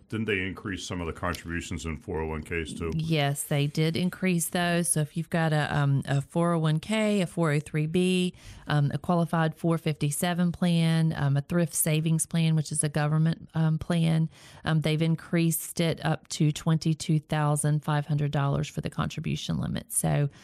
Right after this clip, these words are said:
Speaker 2: um, so that is good news. And of course, the, um, the contribution, the catch-up contribution has jumped to, um, seventy-five hundred dollars. So that's really good for,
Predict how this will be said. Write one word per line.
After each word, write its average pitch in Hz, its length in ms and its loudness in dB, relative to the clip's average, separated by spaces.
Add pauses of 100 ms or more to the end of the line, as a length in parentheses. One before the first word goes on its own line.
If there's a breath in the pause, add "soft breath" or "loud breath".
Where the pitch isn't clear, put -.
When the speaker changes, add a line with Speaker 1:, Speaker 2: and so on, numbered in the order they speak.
(180 loud breath)
Speaker 2:
um, 151 140 0
so 165 140 0
that 151 180 2
is 202 180 2
good 202 320 2
news. 170 480 4
And 165 100 4
of 151 100 -2
course, 156 280 0
the, 151 260 2
um, 143 300 2
the 147 100 0
contribution, 151 920 0
the 139 160 4
catch-up - 360 -4
contribution 143 720 -4
has 143 220 -2
jumped - 320 -4
to, 139 340 0 (420 loud breath)
um, 135 220 2
seventy-five 143 560 0
hundred 139 240 0
dollars. 139 420 -2
So - 80 -6
that's - 400 -2
really 170 460 2
good 151 320 0
for, 143 580 0